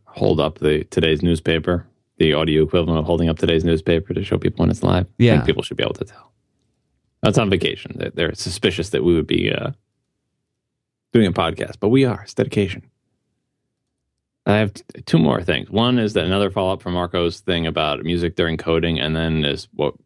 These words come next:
Speaker 1: was gonna be the main topic for the show, uh, about Nintendo.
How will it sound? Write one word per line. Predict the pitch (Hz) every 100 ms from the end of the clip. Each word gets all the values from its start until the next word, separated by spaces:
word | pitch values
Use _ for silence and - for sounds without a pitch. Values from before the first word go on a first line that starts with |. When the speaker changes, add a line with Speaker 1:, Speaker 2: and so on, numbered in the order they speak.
| _ _ _ -
Speaker 1:
was | 92
gonna | 90
be | 85
the | 78
main | 78 80
topic | 82 78 -
for |
the | -
show, | - 73 73 71 -
uh, | 69
about | 65 69 -
Nintendo. | - - 67 - 50